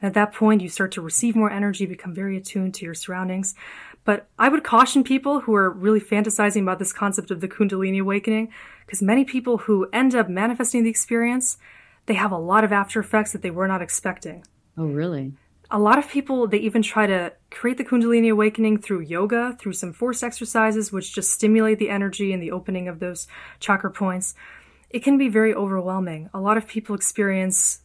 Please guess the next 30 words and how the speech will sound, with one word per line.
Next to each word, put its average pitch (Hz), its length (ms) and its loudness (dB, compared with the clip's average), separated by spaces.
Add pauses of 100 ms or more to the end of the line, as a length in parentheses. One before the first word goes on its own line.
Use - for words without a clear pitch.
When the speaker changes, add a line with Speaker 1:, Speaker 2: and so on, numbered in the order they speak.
(260)
Speaker 1:
some 175 260 -6
psychotic 226 640 2
episodes, 247 920 2
mental 226 960 0
issues 226 520 0
after 208 220 -2
going 202 220 0
through 214 80 -2
something 208 260 -2
like 208 140 -2
that. 196 180 -2
Lots 202 300 -4
of 226 100 -2
energy, 208 420 -2
lots 190 320 -4
of 202 100 -6
inner 214 180 0
heat. 190 420 -6 (480)
It 240 60 2
Speaker 2:
Hmm. 233 80 6
Speaker 1:
feels 208 180 6
like 240 140 2
your, 202 340 2
your 220 140 8
life 220 340 4
is 196 160 2
just, - 480 -2
it's - 220 -4
been 214 160 6
pivoted. 202 500 2